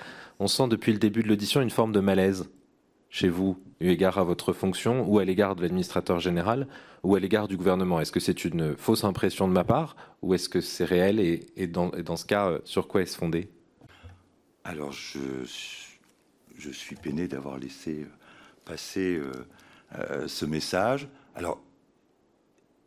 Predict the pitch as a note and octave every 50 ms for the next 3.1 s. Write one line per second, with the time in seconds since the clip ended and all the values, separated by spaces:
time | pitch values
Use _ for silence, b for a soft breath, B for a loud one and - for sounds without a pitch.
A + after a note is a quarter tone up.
0 | _ _ - F2 F2 E2 D2+ E2+ - A2 G2 - - - F2 F#2 F2 E2 D2+ -
1 | D#2+ D#2 D#2 D2 - - D#2+ D2 - D2+ C#2+ D2+ D#2+ C#2+ D2 C#2+ C#2 C#2 C#2 D2+
2 | D2+ - - F#2+ F2+ G#2 G#2 - - A2 - - A#2+ B2+ A#2+ G2+ F#2 - - D2+
3 | G#2 -